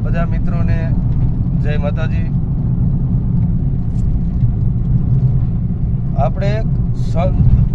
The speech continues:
મહાસંત છે. જો કે બાપુનું નામ આપણને આવડતું નથી, પણ છતાં આમાં બધા સમાજ માટેનો જે બાપુએ એક સંદેશ આપ્યો, તે સંદેશ આપણે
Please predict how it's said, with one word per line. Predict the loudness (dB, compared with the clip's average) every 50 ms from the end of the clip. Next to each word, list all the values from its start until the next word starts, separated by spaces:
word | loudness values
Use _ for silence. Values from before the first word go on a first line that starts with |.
| 0 0
મહાસંત | 0 0 -2 -2 -2 -2 -2 -4 -4 -4 -4 -4 -4 -2 -4 -2 -2
છે. | -2 -2 -2 -2 -2 -2 -2 -2 -2 -2 -2 -2 0 0 0 2 2 0
જો | 0 0
કે | 0 0 0 0
બાપુનું | 2 2 0 0 0 0 0 0 2 2 2
નામ | 2 0 0 0 0
આપણને | -2 0 -2 -2 0 0
આવડતું | 0 2 0 0 0 -2 -4 -4 -2 -2
નથી, | -2 -2 -2 -4 -4 -4 -4 -4 -4 -4 -4 -4 -4 -4 -4 -2 -2 -2 -2 -2 0
પણ | 0 0 0
છતાં | 0 -2 -2 -2 0 0 0 0 0 0 0 0 2 0 0 0 0 -2 -2 -2 -2 0 0 0 0 0 -2 0 -2 -2 -2 -2 -2 -2
આમાં | 0 0 2 2 2 2 2 2 2 0 0 -2 -2 0
બધા | 0 0 0 0 0 0
સમાજ | 0 0 -2 0 0 0 0 0 0 -2
માટેનો | -2 -2 -2 -2 0 0 -2 -2 -2 0 0 0 0 0 0 0 0 0 0 0 0
જે | 0
બાપુએ | 0 0 0 0 0 0 0 -2
એક | -2 0 0 0
સંદેશ | 0 0 0 0 0 0 0 -2
આપ્યો, | -2 -2 -2 -2 -2 -2 -2 -2 -2 -2 -2 0 0 0 0 0 0 0 0 0 -2 -2 -2 -2 -2 0 0 0 0 0 0 0
તે | 0 0
સંદેશ | 0 0 -2 -2 -2 -2 -2 0 0 0
આપણે | 0 0 0 0 0 0 0 -2